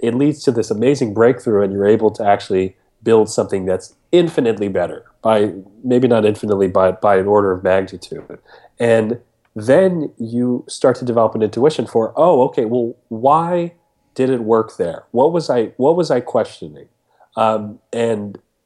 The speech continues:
you start to understand, "Well, here are the things that I can question, and here are the things that I can't question, or I shouldn't maybe question as much." And, you know, these things are different for every field, for every person, but it is something that I think comes through practice.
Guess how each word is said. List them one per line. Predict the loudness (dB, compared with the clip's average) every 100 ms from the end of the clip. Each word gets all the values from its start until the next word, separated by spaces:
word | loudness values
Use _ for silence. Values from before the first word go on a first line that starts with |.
| _ -10
you | -10
start | -2 2 2 2
to | -2 -2
understand, | -2 -4 -6 0 2 0 0
"Well, | 2 2 2 -4 -16 _
here | 2 2
are | 2
the | -2
things | -6 -4
that | -4
I |
can | -6 -10 -8
question, | -2 -2 -2 -8 -8 -6
and | -6 -4
here | 0 0
are |
the | 0
things | -6 -2
that | 0
I | 0
can't | 0 0 0
question, | -6 -6 -12 -16 _ -20 0
or | 2 4
I |
shouldn't | 4 2 2 -2
maybe | -2 -2 -2
question | -4 -2 -4
as | -2
much." | 0 0 0
And, | -4 -6 -20 _ _
you | 2
know, | 2
these | 2 0 2
things | 0 0 2
are | 4 2 0 -10 -2
different | -2 0 -4
for | -4 -4
every | -2 -2 0 -2 -4 -10 _ _ _ -10
field, | -4 0 2 0 -2 -14 _ _ -16
for | -4 0 2 2
every | 0 -2
person, | 0 0 0 -2 -4 -8 _ _ 0
but | 2 2 -2
it | 0
is | 0 0
something | -2 0 0
that | 0
I | 0
think | -2 -2 -4
comes | -4 -4 -4
through | -8 -6
practice. | -2 -2 -4 -12 -14 -18